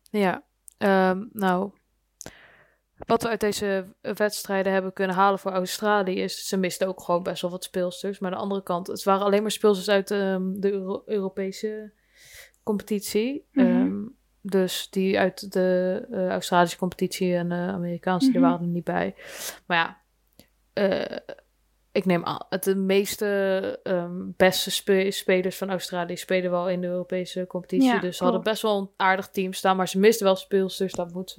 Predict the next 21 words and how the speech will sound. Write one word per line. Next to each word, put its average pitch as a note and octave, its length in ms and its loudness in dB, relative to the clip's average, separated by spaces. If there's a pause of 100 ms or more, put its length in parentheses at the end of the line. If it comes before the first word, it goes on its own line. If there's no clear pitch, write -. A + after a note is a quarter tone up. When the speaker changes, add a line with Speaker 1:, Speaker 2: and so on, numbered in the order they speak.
(120)
Speaker 1:
moet G#3 320 -6
ik - 100 -8
ze - 80 -6
wel F3 120 -2
geven. F3+ 400 -4 (540)
Maar, E3+ 500 0
eh, F3+ 460 0
hun G3+ 240 0
tactiek G3 400 -2
was F#3 180 0
echt F3 180 2
gewoon F#3+ 340 0
alle G3+ 360 8
ballen G3 320 10
naar, G3 220 4
eh, G3+ 60 2
Speaker 2:
Sam G3+ 240 6
Speaker 1:
Sam A#3 260 4
Speaker 2:
Kerr, A3+ 160 -2
Speaker 1:
Kerr. A#3+ 240 4
Speaker 2:
ja. C4 160 -2